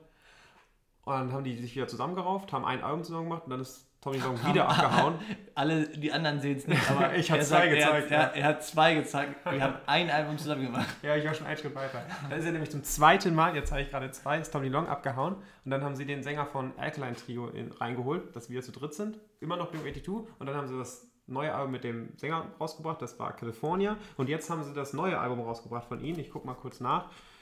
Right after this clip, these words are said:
Speaker 1: wie das heißt. Auf jeden Fall habe ich da gestern Abend mal ein bisschen was reingehört. Und das ist echt gut. Also wenn jemand auf, auf geraden Candy-Punkrock steht, so im Stile von Alkaline Trio oder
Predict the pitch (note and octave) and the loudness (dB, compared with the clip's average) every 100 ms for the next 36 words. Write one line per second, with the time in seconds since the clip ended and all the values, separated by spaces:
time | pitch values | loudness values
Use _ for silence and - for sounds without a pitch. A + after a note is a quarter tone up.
0 | - _ _ - C3+ B2 C#3 D#3+ G3 C#3+ | -20 _ _ -8 -6 -4 0 0 0 -2
1 | D#3+ E3 D#3 D3 C3+ D#3+ D#3 B2+ D3+ D3+ | -2 0 -2 -2 -4 -2 -2 0 0 0
2 | C#3+ C#3 C3+ D3 C#3 B2+ A#2 C#3 F3+ F#3+ | 0 0 -2 -4 -4 -4 -4 -2 -2 0
3 | G#3+ G#3+ - - D#3 D3 D3 D3 D3 - | -2 -4 -16 0 2 4 2 -2 -4 -8
4 | - - F3+ F3 - F3 C3 B2+ C#3 D#3 | -10 -4 -4 -4 -8 -4 -2 -2 -2 0
5 | D3 - C#3 C3+ - C3+ C3+ C3 - - | 0 0 -4 -6 -8 -6 -4 -6 -12 -12
6 | - - C3 E3+ F3 D#3 E3+ F3+ D#3+ E3 | -12 -4 0 0 0 -4 -4 -4 -6 0
7 | D#3+ E3 D#3 D3+ - D#3+ D#3+ - - _ | -2 0 -6 -6 -6 -4 -6 -10 -20 _
8 | _ - B2 B2 A#2+ - C#3+ C3+ B2+ B2 | _ -8 -6 -4 -6 -10 -6 -6 -4 -6
9 | - - C#3+ B2+ C#3+ C#3 A#2+ A#2 A2+ A2+ | -4 -4 -4 -6 -4 -2 0 -2 -4 -6